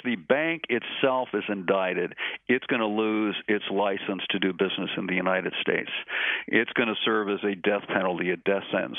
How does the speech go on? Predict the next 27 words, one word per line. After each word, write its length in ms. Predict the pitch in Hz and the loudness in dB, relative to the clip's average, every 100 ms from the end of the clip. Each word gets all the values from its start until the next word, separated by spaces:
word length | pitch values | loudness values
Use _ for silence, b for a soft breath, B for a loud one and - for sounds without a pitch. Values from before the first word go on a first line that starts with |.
| - | -4
for 100 | 98 | -2
the 60 | |
bank. 360 | 90 92 92 - - B B B B B - | 0 0 0 -4 -6 B B B B B 2
And, 480 | 127 127 127 127 | 2 4 0 0
uh, 200 | 127 120 - - | 2 2 -2 0
first, 220 | 226 233 | 0 2
I'm 120 | 220 | 2
not 160 | 202 185 - | 2 0 0
sure 160 | 196 | 0
that 140 | 156 135 | 0 0
that's 220 | 147 147 - | 2 0 -4
the 80 | 127 | -4
case. 360 | - 107 85 - | 0 0 0 -2
I'm 120 | 117 | 0
not 160 | 139 139 - | 2 0 0
sure 260 | 143 131 120 | 0 0 0
that, 160 | 104 - B B | 0 -2 B B
that, 320 | - 107 110 - | -4 0 2 0
that, 440 | 110 101 113 110 - 117 | -2 2 2 2 -2 -2
uh, 240 | 107 101 | 0 0
a 80 | 113 - - | -2 0 0
settlement 420 | 143 147 131 - | 2 0 -2 -2
couldn't 380 | - 147 120 - 110 | -2 -2 -4 -6 -2
be 280 | 123 120 123 | 2 2 2
arranged 600 | 104 107 117 120 113 107 - | 2 2 2 2 0 -2 -2
where 220 | 101 98 | 0 0
maybe 580 | 101 120 139 131 127 | 0 0 2 2 0